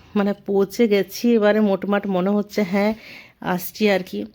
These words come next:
একবার তো মনে হচ্ছিলো সব গেটেই বন্ধ, হয়তো বাবা দর্শন দেবে না আমাদেরকে, এটাই ভেবেছিলাম। তারপর দেখছি না, গেলাম, যেতেই থাকলাম আমরা। প্রচুর লোকজনের ভিড়, প্রচুর, প্রচুর, প্রচুর।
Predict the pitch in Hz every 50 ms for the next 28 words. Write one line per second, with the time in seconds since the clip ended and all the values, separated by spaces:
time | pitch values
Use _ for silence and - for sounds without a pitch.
0 | _ _ _ _ _ _ - - 190 185 - 202 202 - 220 208 214 214 214 214
1 | 214 214 214 214 - 220 190 190 190 202 202 196 226 220 208 196 196 208 233 247
2 | 262 233 202 180 - 202 196 190 - 202 196 190 185 190 196 180 170 170 170 -
3 | - 208 196 175 180 170 170 175 175 175 170 165 170 170 170 170 170 170 - -
4 | 175 185 180 _ _ _ _ _ _ _ _ _ _ _ _ _ - _ _ _
5 | - 202 196 190 196 185 180 190 180 185 180 180 - 180 180 175 - - - _
6 | _ _ _ _ _ - 233 220 220 233 240 214 220 214 214 - - 233 220 220
7 | 214 214 220 220 214 - - - - _ _ - 196 190 190 190 185 185 190 214
8 | 214 190 196 185 - 202 208 - 208 202 185 - 190 190 185 185 180 185 185 202
9 | 214 240 226 - _ _ _ _ _ _ _ _ _ _ _ _ _ _ _ _
10 | _ _ _ _ - 165 - 185 - - 254 277 254 254 247 233 220 214 180 220
11 | 208 208 208 208 190 175 180 190 190 185 180 170 175 - - _ _ _ _ _
12 | _ _ _ _ _ _ _ - 220 214 214 - 233 220 - - 160 170 - 208
13 | 190 - - 196 180 - 185 185 180 175 180